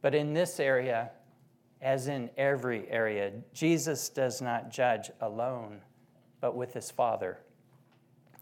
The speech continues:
John five thirty goes on to say, "I can do nothing on my own.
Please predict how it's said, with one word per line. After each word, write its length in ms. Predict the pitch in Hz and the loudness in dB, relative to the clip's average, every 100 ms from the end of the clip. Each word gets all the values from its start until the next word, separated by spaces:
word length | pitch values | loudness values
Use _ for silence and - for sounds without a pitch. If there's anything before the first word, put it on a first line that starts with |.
| - | 0
John 240 | 156 147 | 2 4
five 320 | 131 151 143 | 10 10 10
thirty 320 | - 160 147 127 | 6 6 6 4
goes 240 | 123 120 | 2 4
on 160 | 147 156 | 4 2
to 80 | |
say, 400 | 135 123 107 107 - - - - | 0 2 2 0 -6 -16 -4 6
"I 140 | 156 | 6
can 220 | 165 185 | 6 2
do 160 | 147 135 | 2 2
nothing 520 | 127 156 160 196 185 | 4 2 2 0 0
on 220 | 180 135 131 | 0 -2 0
my 260 | 123 120 | 0 0
own. 380 | 135 127 104 | -2 -2 -6